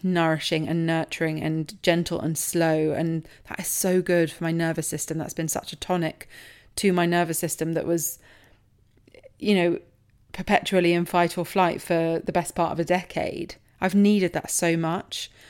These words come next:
But also perhaps what I've noticed is that in the past couple of weeks,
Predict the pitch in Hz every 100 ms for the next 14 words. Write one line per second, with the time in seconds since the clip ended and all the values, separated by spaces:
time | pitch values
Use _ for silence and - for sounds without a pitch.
0 | - - - - 208 202 185 180 180 -
1 | - - 170 180 247 311 - - - -
2 | - 180 175 - 170 156 - _ _ _
3 | _ _ _ _ _ _ _ - - 196
4 | 185 165 - 185 - 233 226 - - 190
5 | 165 180 240 202 - - -